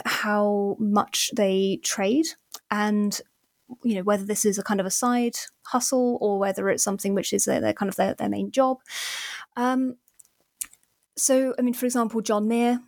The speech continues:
going back to, uh, the, the, the demon summoner, um, so that he can, uh, you know, <laughs> marry the woman he wants to marry,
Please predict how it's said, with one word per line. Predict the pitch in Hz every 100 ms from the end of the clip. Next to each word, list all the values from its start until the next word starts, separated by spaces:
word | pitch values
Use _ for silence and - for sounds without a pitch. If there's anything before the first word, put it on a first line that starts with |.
| 262
going | 220 208
back | 214 -
to, | - 214 208 -
uh, | 202 202
the, | 202 202 202 208
the, | 202 -
the | 220
demon | 220 208 208
summoner, | 202 196 202 190 190 - -
um, | 196 196
so | 196 202
that | 196 208
he | 202
can, | - 196 202 - - _ _ -
uh, | - - -
you | -
know, | - - - - 240
<laughs> | -
marry | 247 233
the | 208
woman | 208
he | 208
wants | 208
to | 240
marry, | 254 202